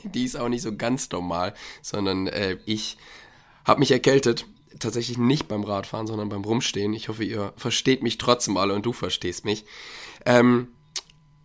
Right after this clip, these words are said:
wir möchten heute über ein relativ aktuelles Thema reden, und zwar grundsätzlich das Thema Radfahren bei Schnee oder Radfahren im Winter.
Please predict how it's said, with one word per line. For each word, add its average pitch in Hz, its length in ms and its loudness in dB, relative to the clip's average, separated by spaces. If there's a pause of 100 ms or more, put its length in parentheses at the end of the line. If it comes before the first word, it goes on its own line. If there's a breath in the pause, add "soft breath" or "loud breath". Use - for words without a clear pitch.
(840)
wir 143 480 4
möchten 139 320 6
heute 131 220 2
über 120 180 0
ein 117 140 0
relativ 120 760 -4
aktuelles 110 400 -2
Thema 110 220 0
reden, 104 400 0
und 104 220 -4
zwar 107 480 2
grundsätzlich 107 600 -4
das - 160 -6
Thema 104 380 -2 (120)
Radfahren 110 840 0
bei 98 120 -8
Schnee 104 460 -4
oder 101 240 -8
Radfahren 101 320 -6
im 101 140 -8
Winter. 107 340 -2